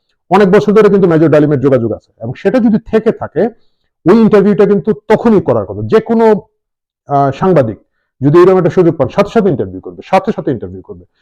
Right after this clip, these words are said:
এবং এই ধরনের সাড়া আরো ব্যাপক হারে, আহ, তৈরি করা সম্ভব হবে। বিশেষ করে যখন, আহ, শেখ হাসিনা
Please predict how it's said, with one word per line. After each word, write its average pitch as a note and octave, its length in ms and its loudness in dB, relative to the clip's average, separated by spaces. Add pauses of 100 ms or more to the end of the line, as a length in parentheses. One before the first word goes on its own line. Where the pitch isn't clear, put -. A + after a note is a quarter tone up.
(180)
এবং D3 280 2
এই D#3+ 160 4
ধরনের E3+ 400 0
সাড়া C#3+ 480 2 (120)
আরো C3 400 -2
ব্যাপক E3 380 -2
হারে, A#2 260 -6 (400)
আহ, A#2 200 -4
তৈরি C3 240 0
করা A2+ 180 -2
সম্ভব G#2+ 360 -6
হবে। F#2 160 -10 (260)
বিশেষ D#3+ 420 0
করে D#3+ 200 2
যখন, C#3+ 380 -2
আহ, B2 160 -2
শেখ D#3 180 -4
হাসিনা E3 460 -2